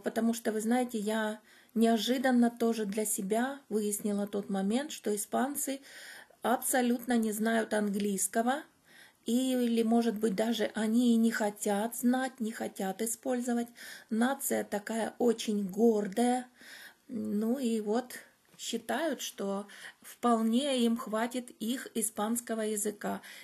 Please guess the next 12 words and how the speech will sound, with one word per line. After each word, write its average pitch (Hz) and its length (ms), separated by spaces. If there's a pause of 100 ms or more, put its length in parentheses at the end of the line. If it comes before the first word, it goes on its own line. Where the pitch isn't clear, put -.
(120)
И 214 100
вот 202 240
то, 220 160
что 208 340 (240)
остальные 226 640
все 214 220
европейские 220 640
страны 214 500
прекрасно 220 800
говорят 208 500
на 202 140
английском, 214 720